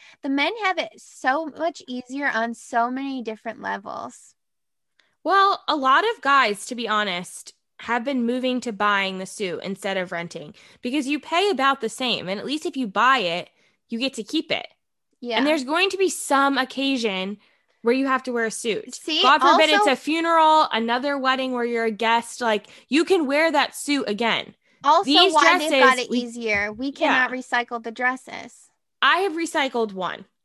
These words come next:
Speaker 2: I had one bridesmaid that was dressed that was just, like, a very simple black dress. And I went to a black tie wedding and I wore it again.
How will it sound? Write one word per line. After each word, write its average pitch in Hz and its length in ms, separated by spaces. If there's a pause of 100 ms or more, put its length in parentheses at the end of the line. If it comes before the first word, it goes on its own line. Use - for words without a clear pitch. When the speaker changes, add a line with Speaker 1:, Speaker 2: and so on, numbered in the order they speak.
(200)
Speaker 2:
I 247 140
had 269 180
one 240 240
bridesmaid 240 540
that 220 80
was 208 240 (140)
dressed 202 340
that 165 80
was 190 120
just, 196 220
like, 202 120
a 202 100
very 196 440
simple 202 760 (380)
black 208 380
dress. - 560 (400)
And 208 120
I 208 100
went 220 160
to 220 100
a 208 60
black 185 300
tie 180 200
wedding 165 360
and 175 80
I 170 80
wore - 240
it - 80
again. - 280